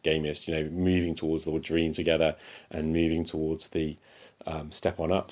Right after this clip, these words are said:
area and, and away from, um, story now, narrativism. But actually, um, it's about sort of deliberately inserting into my play some scenes that are designed to be that way, um, is possible,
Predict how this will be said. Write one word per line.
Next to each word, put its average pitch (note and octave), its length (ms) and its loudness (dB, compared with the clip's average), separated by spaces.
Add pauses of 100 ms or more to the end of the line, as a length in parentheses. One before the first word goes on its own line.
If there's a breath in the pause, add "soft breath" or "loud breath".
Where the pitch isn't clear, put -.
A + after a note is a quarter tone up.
(140)
area D#2 400 -2
and, E2+ 240 -2
and F#2 140 2
away F#2+ 380 8
from, E2 480 4 (480 soft breath)
um, E2+ 200 -2
story E2+ 380 2
now, F2 440 4 (160)
narrativism. E2+ 640 0
But F#2 240 2 (640 loud breath)
actually, A#2 540 6
um, G2 400 6
it's G#2 180 2
about G#2+ 300 6
sort A2+ 240 6
of - 160 -4
deliberately A#2 640 8
inserting G2+ 680 6
into F#2 320 2
my F2+ 200 4
play G2+ 440 4
some F2+ 340 0
scenes G2 440 2
that F#2 160 4
are F#2+ 60 4
designed G2+ 580 4
to - 240 0
be E2+ 180 2
that D2+ 200 0
way, D2+ 340 -4 (480 soft breath)
um, F#2 560 6 (920)
is G#2 160 6
possible, D#2 640 -2